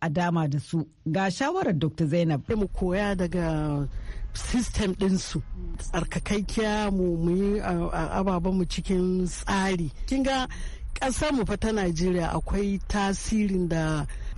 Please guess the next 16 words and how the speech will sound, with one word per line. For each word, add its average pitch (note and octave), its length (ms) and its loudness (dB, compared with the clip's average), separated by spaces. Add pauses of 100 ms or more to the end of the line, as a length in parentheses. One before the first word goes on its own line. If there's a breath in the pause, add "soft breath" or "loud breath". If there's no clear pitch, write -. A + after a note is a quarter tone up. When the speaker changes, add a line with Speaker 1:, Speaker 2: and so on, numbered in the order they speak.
(120)
Speaker 2:
al'ada F3 560 2
take - 300 0
da, D3 100 0 (460)
da - 160 -2
addini. E3+ 540 2 (420)
Akwai B3 480 0
inda A#3 580 2 (480)
ko B3 440 2 (100)
kewaye F#3+ 720 2
mace - 420 -2 (460)
a E3+ 60 -2
ce A3 220 0
za F#3+ 200 0
a F3+ 120 2
baki F3 520 -2 (440)
shugabanci, G#3 1080 0